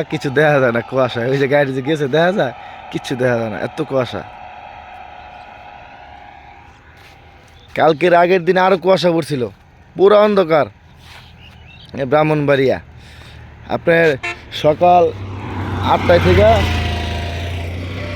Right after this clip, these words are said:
সকাল আটটায় থেকে, সকাল আটটায় থেকে আপনার একবারে সকাল আটটায় বলে, সরি, রাতে আটটায় থেকে, রাত্রে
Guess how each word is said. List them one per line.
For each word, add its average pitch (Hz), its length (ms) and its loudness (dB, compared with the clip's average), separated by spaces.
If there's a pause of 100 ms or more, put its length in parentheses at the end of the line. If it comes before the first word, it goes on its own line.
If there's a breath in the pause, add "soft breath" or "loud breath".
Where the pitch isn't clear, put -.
(160)
সকাল 151 320 4
আটটায় 180 320 2
থেকে, 185 200 4 (3500)
সকাল 160 380 4
আটটায় 180 340 2
থেকে 185 240 4 (540)
আপনার 160 240 2 (100)
একবারে 170 360 6 (760)
সকাল 156 220 4
আটটায় 185 200 4
বলে, 156 180 4
সরি, 170 200 6 (1040)
রাতে 170 240 2 (100)
আটটায় 208 300 2
থেকে, 233 240 4 (920)
রাত্রে 175 360 2